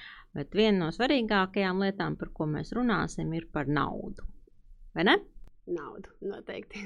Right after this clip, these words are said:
Speaker 2: <laughs> Sveicināti, Sveika, Lāra.
Speaker 1: Lai sāktu, Ilz, vai tu vari pastāstīt, nu, tā ļoti īsos vārdos, nu, ko tad īsti dara tas edits un,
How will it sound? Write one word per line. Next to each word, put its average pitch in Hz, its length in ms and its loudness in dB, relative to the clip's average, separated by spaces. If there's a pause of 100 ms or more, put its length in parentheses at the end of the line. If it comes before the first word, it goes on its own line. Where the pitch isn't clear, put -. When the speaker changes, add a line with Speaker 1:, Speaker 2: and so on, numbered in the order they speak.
Speaker 2:
<laughs> 208 180 -8
Sveicināti, 202 760 -6 (140)
Sveika, 190 380 -12
Lāra. 226 440 -14 (580)
Speaker 1:
Lai 240 420 2
sāktu, 277 640 4 (240)
Ilz, 226 320 0
vai 302 160 4
tu 349 160 0
vari 359 240 2
pastāstīt, 208 920 0
nu, 254 160 -2
tā 247 260 0
ļoti 254 480 0
īsos 185 380 -2
vārdos, 240 480 0
nu, 202 100 0
ko 302 160 -2
tad 196 240 -2
īsti 226 400 -4
dara 208 320 2
tas - 520 -10
edits 185 640 0
un, 156 280 -2